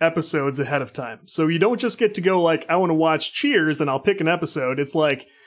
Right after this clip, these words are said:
one of them this week is Cheers season nine, episode two. So let's run through these. You tell me what you wanna do. And there's an asterisk at the end. I'll, I'll explain. Number one, Spin City, The Mighty Spin City, season five, episode fourteen.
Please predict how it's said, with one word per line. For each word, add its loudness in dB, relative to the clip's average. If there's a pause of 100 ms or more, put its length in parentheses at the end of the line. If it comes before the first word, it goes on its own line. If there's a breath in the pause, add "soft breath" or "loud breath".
(380 soft breath)
one 2
of 0
them 2
this 0
week 0
is -4
Cheers 2
season 2
nine, 2
episode 0
two. -4 (140)
So -2
let's 2
run 2
through 0
these. 0
You 0
tell 0
me 0 (200 soft breath)
what 0
you 2
wanna 0
do. -2
And 0
there's 2
an 2
asterisk 2
at 0
the 0
end. 0
I'll, -2
I'll 2
explain. -4
Number 2
one, 0 (380 soft breath)
Spin 0
City, 0 (280)
The 0
Mighty 2
Spin 2
City, 2
season 0
five, 2
episode 0
fourteen. 0